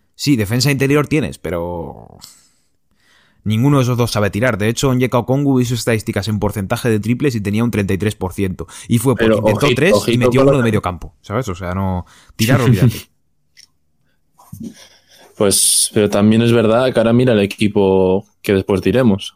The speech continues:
Speaker 2: que, que se está montando Atlanta también.
Speaker 1: Sí, sí, ya, ya, no, es que, es que ahora en-, es
Speaker 2: Sí,
Speaker 1: verdad que han
Speaker 2: ahora,
Speaker 1: firmado
Speaker 2: ahora
Speaker 1: a
Speaker 2: puede
Speaker 1: otro ala
Speaker 2: coger más
Speaker 1: pivot, es
Speaker 2: sentido
Speaker 1: que
Speaker 2: todo.
Speaker 1: no, ahora no sé cómo vas a montar porque han firmado a otro ala pivot, tío.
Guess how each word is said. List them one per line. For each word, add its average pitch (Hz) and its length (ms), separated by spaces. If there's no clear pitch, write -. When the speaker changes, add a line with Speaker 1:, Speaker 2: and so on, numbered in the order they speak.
Speaker 2:
que, 98 420
que - 80
se 104 60
está 101 160
montando 101 460
Atlanta 113 340
también. 98 260
Speaker 1:
Sí, 127 220
sí, 143 240
ya, 135 180
ya, 127 200
no, 139 160
es 143 100
que, 104 220
es - 300
que 107 80
ahora 117 160
en-, 120 40
es - 60
Speaker 2:
Sí, 113 160
Speaker 1:
verdad 120 240
que 120 80
han 135 80
Speaker 2:
ahora, 156 60
Speaker 1:
firmado 131 280
Speaker 2:
ahora - 80
Speaker 1:
a - 40
Speaker 2:
puede 165 140
Speaker 1:
otro 139 120
ala 95 60
Speaker 2:
coger 127 120
más 113 140
Speaker 1:
pivot, 110 120
es 110 60
Speaker 2:
sentido 131 180
Speaker 1:
que - 80
Speaker 2:
todo. 131 240
Speaker 1:
no, 127 300
ahora 160 140
no 190 80
sé 123 80
cómo 110 140
vas 113 100
a 110 40
montar 113 300
porque 131 180
han 143 100
firmado 131 280
a 104 40
otro 95 180
ala 92 140
pivot, - 300
tío. - 120